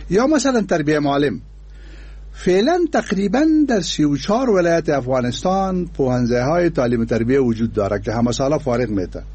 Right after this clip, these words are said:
پس ما چرا تربیت معلم به سطح ولایت داشته باشیم؟ شما هم فارغ چهارده را در کجا روان می‌کنید؟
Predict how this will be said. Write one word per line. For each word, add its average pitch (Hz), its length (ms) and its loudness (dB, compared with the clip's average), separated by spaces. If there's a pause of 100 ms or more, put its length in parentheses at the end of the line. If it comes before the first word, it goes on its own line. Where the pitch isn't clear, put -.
(680)
پس 233 240 0
ما 254 160 2
چرا 294 320 -2
تربیت 175 360 0
معلم 185 320 0
به 175 120 0
سطح 170 320 -2
ولایت 151 340 2
داشته 131 280 -2
باشیم؟ 107 280 -4
شما 202 380 2
هم 220 120 4
فارغ 202 380 0
چهارده 175 360 0
را 185 80 0
در 151 100 0
کجا 156 240 -2
روان 156 260 2
می‌کنید؟ 98 400 -4